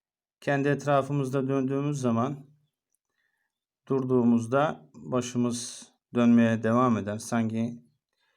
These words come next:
etrafımızdaki eşyalar, oda, ev dönüyormuş gibi bize o şekilde gelmeye devam eder. Çünkü bu sıvı sallanmıştır. Sıvı çalkalandığı zaman, sallandığı zaman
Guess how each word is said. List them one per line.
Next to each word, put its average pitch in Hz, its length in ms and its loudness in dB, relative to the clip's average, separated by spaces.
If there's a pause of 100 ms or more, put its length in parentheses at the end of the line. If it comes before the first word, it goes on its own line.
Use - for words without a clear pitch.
(540)
etrafımızdaki 117 920 -2
eşyalar, 104 680 -4
oda, 110 380 -4
ev 113 240 -4 (420)
dönüyormuş 113 560 -2
gibi 117 320 -8 (1600)
bize 120 480 -2 (840)
o 135 100 -4
şekilde 117 480 -4
gelmeye 110 480 0
devam 120 320 2
eder. 135 320 -2
Çünkü 165 420 -6 (640)
bu 151 360 -4
sıvı - 600 -2
sallanmıştır. 135 800 -2
Sıvı 120 540 -2 (720)
çalkalandığı 117 680 0
zaman, 127 300 -2
sallandığı 117 540 -2
zaman 117 520 -6